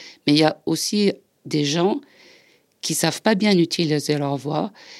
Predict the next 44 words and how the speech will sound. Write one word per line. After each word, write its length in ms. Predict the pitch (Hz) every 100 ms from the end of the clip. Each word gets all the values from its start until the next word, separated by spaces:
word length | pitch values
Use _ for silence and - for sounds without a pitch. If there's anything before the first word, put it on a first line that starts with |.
| - _ -
et 120 | 165
qui 300 | - 202 190
donnent 440 | 135 185 240 208 -
une 200 | 160 151
fausse 340 | - 214 -
impression. 640 | 170 - - - - 185 247 _
Moi, 120 | - 147
j'ai 140 | 151
vu 260 | 147 139 -
notamment 440 | 147 143 143 143
hier 320 | 143 151 151 147
à 20 |
ma 160 | 151
consultation 720 | 135 143 - - 151 147 180
une 160 | 165 143
dame 320 | 160 196 226
qui 100 | -
est 40 | 139
venue 120 | 147
me 100 | 143
voir 220 | 185 233
parce 240 | 160 -
que 120 | - 202
quand 280 | 196 151
elle 160 | 143 139
parle, 480 | - 208 247 196 151 - - - - -
elle 200 | - 147
donne 200 | 139 202
l'impression 400 | 180 143 147 -
d'être 300 | 196 160 -
en 40 | 139
colère, 540 | - 156 143 147 - _ _ _ _ _
alors 260 | - 160 160
qu'elle 220 | - 151
l'est 80 | 156
pas 180 | 175 185
du 140 | 160
tout. 240 | - 131 139 - - -
Mais 60 |
ça, 160 | 151 147 143
ça 180 | - 139
pose 300 | - 196 135
des 100 | 127
problèmes 640 | - 151 147 196 214